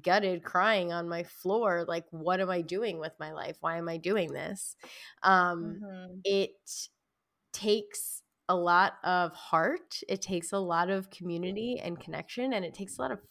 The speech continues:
Speaker 1: faith in yourself. Like, having that inner knowing, that faith in yourself that, yes, you may fail at some things, but you are gonna get up. Like, I think the best
Speaker 2: Mm-hmm.
Speaker 1: piece of advice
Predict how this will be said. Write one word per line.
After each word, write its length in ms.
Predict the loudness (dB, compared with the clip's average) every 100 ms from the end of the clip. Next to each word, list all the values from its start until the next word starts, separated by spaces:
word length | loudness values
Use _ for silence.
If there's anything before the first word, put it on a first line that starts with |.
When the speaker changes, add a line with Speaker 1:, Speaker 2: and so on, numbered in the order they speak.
| -10
Speaker 1:
faith 240 | -8 -6
in 100 | -8
yourself. 580 | -8 -8 -8 -6 -6 -8 _ _ -20 -20 -2
Like, 140 | -2 -2
having 440 | 6 6 6 0
that 160 | -2 -4
inner 240 | -4 -2 -2
knowing, 320 | 0 -2 -2
that 160 | -6 -6
faith 240 | -6 -4
in 100 | -4
yourself 380 | -4 -4 -6 -4
that, 220 | -6 -6 -10 _ _ _ _ _ _
yes, 540 | -4 2 4 2 -6 -14 _ -14
you 220 | -6 -2
may 180 | -2 -2
fail 260 | 0 0
at 200 | 0 -2
some 200 | -4 -4
things, 400 | -2 -2 -2 -4 -8
but 380 | -4 -2 -2 -4
you 180 | -2 0
are 260 | 0 -2 -10 -16 -8
gonna 300 | -4 -4 -6
get 260 | -4 -4 -2
up. 340 | -4 -8 -16 -4
Like, 140 | 0 0
I 80 |
think 240 | -2 -4 -2
the 80 | -4
best 480 | -4 -2 0 -2
Speaker 2:
Mm-hmm. 0 |
Speaker 1:
piece 220 | -6 -6 -6
of 120 | -4
advice 640 | -6 -2 0 2 0 -2